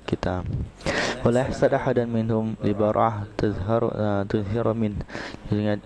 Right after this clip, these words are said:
tidak boleh berbuat hasad jadi maksudnya itu, "Oh, berarti ini ada si fulan."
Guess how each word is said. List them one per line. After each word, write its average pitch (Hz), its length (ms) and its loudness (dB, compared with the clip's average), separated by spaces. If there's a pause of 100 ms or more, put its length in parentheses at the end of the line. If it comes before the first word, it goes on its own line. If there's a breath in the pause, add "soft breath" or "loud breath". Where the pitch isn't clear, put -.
tidak 104 240 0
boleh 101 240 4
berbuat 101 560 -2
hasad 98 240 2 (500)
jadi 101 80 2
maksudnya 95 400 0
itu, 95 160 -4
"Oh, 101 320 2
berarti 98 320 0
ini 120 160 0 (480 loud breath)
ada 107 240 4
si 104 160 -4
fulan." 104 400 2